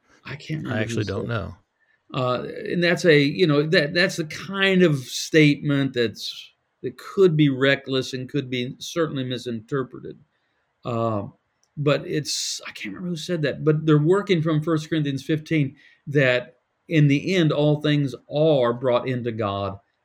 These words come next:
Speaker 1: and healed. And it, it's not the extinguishing of our individuality or our own, uh, sense of self, but we are so then assumed into God,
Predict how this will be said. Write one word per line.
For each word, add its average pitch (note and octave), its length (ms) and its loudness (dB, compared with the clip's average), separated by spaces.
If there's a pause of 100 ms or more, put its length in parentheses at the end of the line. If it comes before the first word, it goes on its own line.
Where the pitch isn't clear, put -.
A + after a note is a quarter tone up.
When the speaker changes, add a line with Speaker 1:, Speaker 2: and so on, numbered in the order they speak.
(160)
Speaker 1:
and A2+ 160 -4
healed. A#2 600 -6 (540)
And B2 180 -4
it, B2 160 -2
it's C#3+ 240 -6
not C#3+ 200 -4
the C3 100 -4
extinguishing B2+ 920 -6
of A2+ 280 -4
our G#2 500 0
individuality A2+ 880 0
or G2 260 2
our F#2+ 240 -6
own, A2 420 -6 (580)
uh, - 40 -20 (580)
sense C#3 300 -4
of F#2 100 -12
self, A#2+ 480 -2 (480)
but B2+ 500 0
we D3 220 0
are B2 140 2
so D3 560 2
then B2 960 0 (1600)
assumed D#3+ 680 2
into C3+ 280 0
God, G#2 480 -4